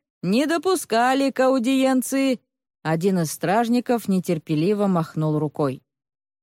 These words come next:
«Что за делать?» прошептал Аватуно Махита,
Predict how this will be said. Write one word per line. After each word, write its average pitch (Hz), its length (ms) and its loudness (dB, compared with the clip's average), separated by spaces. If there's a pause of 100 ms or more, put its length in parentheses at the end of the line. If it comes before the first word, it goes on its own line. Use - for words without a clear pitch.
(120)
«Что 262 360 0
за 285 180 0
делать?» 320 680 2 (240)
прошептал 202 640 0
Аватуно 190 540 0
Махита, 240 580 0